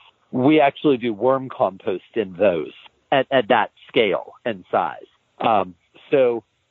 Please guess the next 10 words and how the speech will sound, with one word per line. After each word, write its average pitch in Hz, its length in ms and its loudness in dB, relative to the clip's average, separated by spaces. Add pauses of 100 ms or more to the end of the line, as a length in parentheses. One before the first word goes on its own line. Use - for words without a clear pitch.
we, 135 420 2
we, 139 380 2
you 131 140 -4
know, 117 240 2 (140)
we 143 160 -2
basically 160 420 2
use 135 480 2 (320)
a 127 100 2
mixture 123 640 0
of, 95 400 2